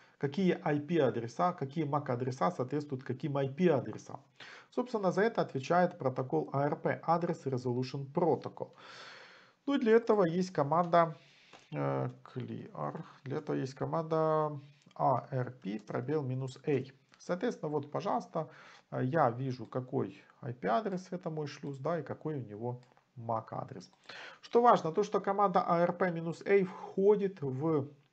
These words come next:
пакет NetTools, и на новых линуксах А Р П минус A нету. Вы скажете, а что же там? А там команда I P neighbor, nei-,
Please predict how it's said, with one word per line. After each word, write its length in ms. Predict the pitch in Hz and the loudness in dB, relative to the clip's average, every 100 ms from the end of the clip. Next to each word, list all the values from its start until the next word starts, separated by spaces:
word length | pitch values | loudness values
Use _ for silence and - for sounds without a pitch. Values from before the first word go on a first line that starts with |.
| - | -4
пакет 440 | 143 147 156 147 | -4 0 -2 -2
NetTools, 640 | 139 131 - 226 233 185 - | -8 -8 -4 -2 -2 -6 -8
и 100 | 185 | -4
на 140 | 165 | -2
новых 340 | 147 151 139 | -2 -2 -2
линуксах 540 | 147 180 170 - 143 - | -4 -6 -6 -6 -8 -6
А 80 | 143 | -4
Р 140 | 127 | -4
П 180 | 127 147 | -2 -4
минус 260 | 123 110 - | -4 -10 -12
A 120 | - 151 147 | -8 -8 -8
нету. 440 | 131 127 117 - - - - - - - - | -8 -4 -4 -4 -14 -16 -18 -18 -20 -20 -10
Вы 60 | 127 | -6
скажете, 340 | 156 147 151 | -2 -2 -2
а 60 | 165 | 0
что 180 | 208 | 4
же 140 | 196 151 | 4 4
там? 280 | 127 113 117 - | 0 -2 -4 0
А 100 | 156 | 2
там 240 | 226 233 | 4 0
команда 540 | 185 175 190 180 175 - | 0 2 2 4 2 2
I 220 | 151 147 | 0 0
P 680 | 147 185 208 208 208 208 190 - - _ - | -4 -4 -2 0 2 2 0 -4 -20 _ -10
neighbor, 680 | 135 156 156 156 175 180 185 - _ 139 | -4 0 0 2 0 0 -6 -14 _ -10
nei-, 460 | 123 127 123 123 | -4 -2 -4 -6